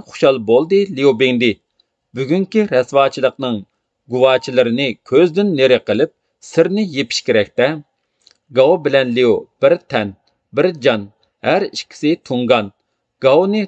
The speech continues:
tuvandin yuqorga amal unvon darajasini ko'tarishga sababchi bo'lgan Liu Bingdi. Ili viloyatlik soqchi idorasining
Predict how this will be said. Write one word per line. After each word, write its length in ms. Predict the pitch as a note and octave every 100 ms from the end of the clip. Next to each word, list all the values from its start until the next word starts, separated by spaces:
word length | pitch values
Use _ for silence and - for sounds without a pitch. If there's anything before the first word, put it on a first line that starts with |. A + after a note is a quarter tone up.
| -
tuvandin 520 | B2+ C#3 C#3 B2+ D3+
yuqorga 540 | D3 B2+ C#3+ C3 B2 A2 -
amal 360 | C3+ B2+ C3 D#3 -
unvon 400 | D3 C3+ C#3 E3
darajasini 540 | C3+ C3 C3 - C3+ C#3
ko'tarishga 580 | C#3 B2 A#2+ - C3 A2 - _ _ _ -
sababchi 420 | B2 F3+ - A3
bo'lgan 440 | G3+ C#3 C3 A#2 C3+ C3
Liu 220 | G#2+ C3+
Bingdi. 420 | D3+ B2 A#2 A2+ G2+ _ _ _ _ _
Ili 240 | D3 C#3+ G3
viloyatlik 640 | E3+ C#3+ C#3+ C#3+ - C#3 -
soqchi 440 | - D3+ - A#3
idorasining 600 | A3+ C3+ C#3 C3+ B2+ C3+